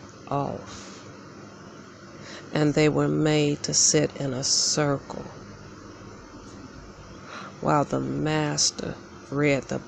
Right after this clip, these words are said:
Bible to them. And they were speaking under their breath, asking,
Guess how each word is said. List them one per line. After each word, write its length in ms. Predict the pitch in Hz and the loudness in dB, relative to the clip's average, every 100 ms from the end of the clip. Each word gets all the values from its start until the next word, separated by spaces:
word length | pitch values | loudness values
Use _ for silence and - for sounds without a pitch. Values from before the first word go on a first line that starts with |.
| - | -2
Bible 600 | 139 143 131 - 104 160 - - - - - | 0 2 0 -4 -4 -4 -8 -16 -16 -6 0
to 320 | - 156 78 | 4 4 4
them. 420 | - 135 107 - - - - - - - - - - - - - - - - - - - - - - | 0 -2 -2 -6 -12 -16 -18 -16 -16 -16 -16 -16 -16 -16 -18 -18 -16 -16 -16 -14 -14 -12 -12 -8 0
And 220 | 143 139 | 2 4
they 160 | 151 143 | 4 4
were 160 | 135 | 4
speaking 680 | - - - 160 156 160 147 | 2 2 4 4 4 -2 0
under 340 | 143 139 135 | 2 0 2
their 240 | 131 127 123 - | 0 0 -2 -4
breath, 580 | 156 151 120 101 - - - - - - - | 0 2 2 -4 -10 -14 -16 -16 -16 -16 -4
asking, 600 | 143 143 143 - 131 139 | 2 2 4 2 -2 -6